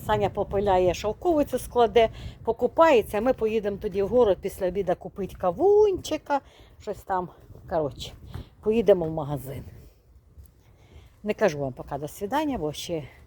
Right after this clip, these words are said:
не закінчене відео. Ну що, все. Саня заліз купатися. Раз, світло вимкнули. Ну, хорошо, літній душ, пішов докупуватися. Тепер вже і Ес роботу собі знайшла.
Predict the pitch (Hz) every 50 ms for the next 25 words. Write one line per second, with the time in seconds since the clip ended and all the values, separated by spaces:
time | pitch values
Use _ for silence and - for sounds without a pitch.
0 | - _ _ _ _ _ _ _ - - - - - - - - - 214 226 185
1 | 202 202 - - - 135 127 123 - - 160 139 139 139 - 147 147 135 131 165
2 | 165 165 185 170 - - - - - - - - - - - 131 - - - -
3 | - 190 160 - 170 165 160 - - _ _ - - - - - - - - 196
4 | 208 175 - - 175 170 175 160 160 170 165 170 170 - - - - - 190 180
5 | - - 165 180 226 254 - - - - _ _ _ _ _ - - - - -
6 | - - - 247 226 220 - 240 247 240 247 240 240 - - 254 247 247 247 233
7 | 240 247 - 339 370 359 349 - 202 185 180 165 - - 180 165 143 175 165 -
8 | - - - - 175 - - 190 170 151 156 - - - - 151 147 147 151 151
9 | - - - 180 - - - - - - - - - - - - - - - -
10 | - - - - - 147 - 175 170 160 147 139 139 156 151 131 - - - -
11 | - - - - - _ _ _ _ _ _ _ _ _ _ - _ _ _ _
12 | _ _ _ _ _ - _ _ _ _ _ _ _ _ - _ _ _ _ _
13 | - 151 151 135 127 131 160 214 254 - - 240 233 220 202 240 233 - 233 226
14 | - - 233 180 220 220 214 214 226 220 - - - 214 226 254